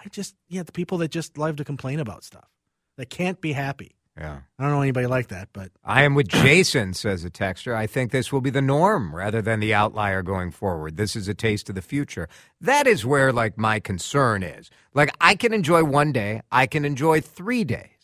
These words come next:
Speaker 2: and I don't apologize for that. I, I don't, uh, think that we need to be upset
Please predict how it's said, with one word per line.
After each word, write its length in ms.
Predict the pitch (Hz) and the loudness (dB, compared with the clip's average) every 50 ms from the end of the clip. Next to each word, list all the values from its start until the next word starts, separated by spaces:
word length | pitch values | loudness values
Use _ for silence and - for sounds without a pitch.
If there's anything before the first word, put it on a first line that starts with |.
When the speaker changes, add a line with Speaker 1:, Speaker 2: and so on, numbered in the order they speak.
| _ _ _ _ _ _ _ - | _ _ _ _ _ _ _ 0
Speaker 2:
and 140 | 120 127 | 4 6
I 120 | 139 143 139 | 6 6 6
don't 200 | 147 160 170 165 | 6 4 4 2
apologize 640 | - - 147 170 226 254 220 196 127 85 78 78 - | 2 2 2 2 2 2 -2 -2 -4 -6 -6 -8 -12
for 140 | - 95 | -12 -10
that. 260 | 80 85 73 78 82 87 | -8 -8 -8 -6 -6 -4
I, 180 | 92 107 113 - | -4 -4 -2 2
I 140 | 117 127 131 | 2 2 2
don't, 440 | 127 135 135 151 170 175 170 170 - _ - _ _ _ _ _ _ _ _ - | 4 4 4 4 6 4 4 0 -2 _ -20 _ _ _ _ _ _ _ _ -2
uh, 340 | 98 98 98 95 95 98 - - | 0 2 2 2 0 0 -4 -6
think 380 | - - 151 147 135 120 87 - | -4 2 4 4 4 4 2 2
that 240 | 123 117 110 - 107 | 2 2 2 2 0
we 160 | 110 117 117 | 0 0 2
need 240 | 117 127 123 107 - | 2 0 0 -2 -4
to 60 | 113 | -2
be 160 | 101 117 110 | 0 0 0
upset 680 | 98 92 - - - - 147 143 143 131 113 110 - - | 0 -2 -4 -8 -4 2 4 6 6 6 4 2 -2 -6